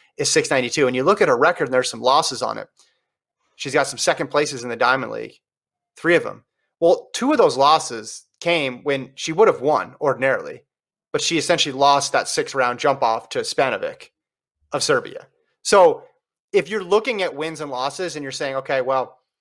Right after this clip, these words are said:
wind readings, track conditions, those are kinda making it difficult for me to figure out who's the best. I wanna look at who's been racking up some wins." Mahambo has more losses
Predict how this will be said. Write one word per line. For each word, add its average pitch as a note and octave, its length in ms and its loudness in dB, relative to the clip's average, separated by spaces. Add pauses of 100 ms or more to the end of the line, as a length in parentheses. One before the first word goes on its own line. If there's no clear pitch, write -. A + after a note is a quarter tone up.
(520)
wind G3 220 0
readings, E3 720 -2 (100)
track E3 320 0
conditions, C#3 800 -6 (760)
those E3 320 6
are D3 80 0
kinda D3+ 260 -2
making C#3+ 280 -6
it B2+ 100 -10
difficult C#3 400 -6
for C#3 80 -10
me C3+ 80 -8
to B2 80 -4
figure C3+ 320 -4
out B2+ 160 4
who's C3+ 160 -10
the A#2+ 60 -12
best. B2+ 260 0
I D3 60 2
wanna D#3 160 4
look C#3+ 180 2
at C3 60 -4
who's C3+ 180 -2
been B2+ 140 -2
racking B2+ 280 0
up B2 100 -2
some A2+ 140 -14
wins." C3+ 360 0 (580)
Mahambo G#3 360 6
has D#3+ 140 4
more D3+ 240 4
losses B2+ 920 -2